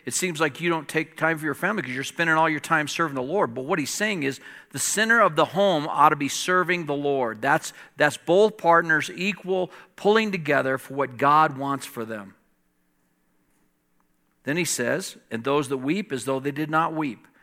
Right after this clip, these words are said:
We're not distracted. Tragedy happens in the world.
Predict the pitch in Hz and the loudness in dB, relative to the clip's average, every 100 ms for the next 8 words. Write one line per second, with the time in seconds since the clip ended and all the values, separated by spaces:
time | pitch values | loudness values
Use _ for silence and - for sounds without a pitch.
0 | _ 147 190 196 175 - 196 202 226 175 | _ 2 4 4 -4 -2 4 6 6 2
1 | 131 127 _ _ _ - 185 220 254 196 | -4 -10 _ _ _ 2 8 8 6 0
2 | 196 156 170 220 - 151 135 156 156 160 | 0 2 4 4 2 -2 -2 -6 -2 2
3 | 156 113 | 2 2